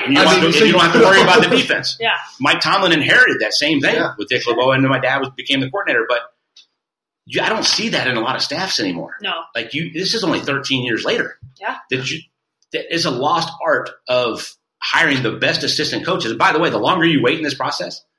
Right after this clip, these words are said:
Speaker 1: the fewer good
Speaker 3: The har-,
Speaker 1: assistants
Speaker 3: I
Speaker 1: are
Speaker 3: was
Speaker 1: out
Speaker 3: gonna
Speaker 1: there.
Speaker 3: say, the
Speaker 1: And
Speaker 3: harder
Speaker 1: right
Speaker 3: this
Speaker 1: now,
Speaker 3: becomes.
Speaker 1: I mean, we go back to Atlanta. That job's not open 'cause Dan Quinn fired everybody
Speaker 3: Yeah.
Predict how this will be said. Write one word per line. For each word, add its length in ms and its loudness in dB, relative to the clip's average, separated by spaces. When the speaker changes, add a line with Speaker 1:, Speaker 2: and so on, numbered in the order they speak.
Speaker 1:
the 240 -2
fewer 380 0
good 140 2
Speaker 3:
The 100 2
har-, 80 2
Speaker 1:
assistants 280 4
Speaker 3:
I 40 2
Speaker 1:
are 40 2
Speaker 3:
was 60 4
Speaker 1:
out 100 4
Speaker 3:
gonna 80 2
Speaker 1:
there. 100 -2
Speaker 3:
say, 200 0
the 100 -2
Speaker 1:
And 100 2
Speaker 3:
harder 120 4
Speaker 1:
right 140 4
Speaker 3:
this 100 2
Speaker 1:
now, 260 6
Speaker 3:
becomes. 600 -6
Speaker 1:
I 40 -2
mean, 420 0
we 140 -2
go 120 4
back 180 2
to 60 -4
Atlanta. 280 0
That 120 -2
job's 260 0
not 120 -4
open 260 0
'cause 120 -6
Dan 260 -2
Quinn 180 -2
fired 340 0
everybody 840 0
Speaker 3:
Yeah. 180 -6